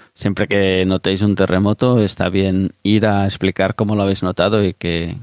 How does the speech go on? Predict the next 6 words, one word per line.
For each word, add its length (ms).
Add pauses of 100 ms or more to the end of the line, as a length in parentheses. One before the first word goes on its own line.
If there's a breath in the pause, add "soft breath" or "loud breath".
(140)
qué, 560
qué 100
ha 80
pasado, 420
porque 320 (360 loud breath)
así 640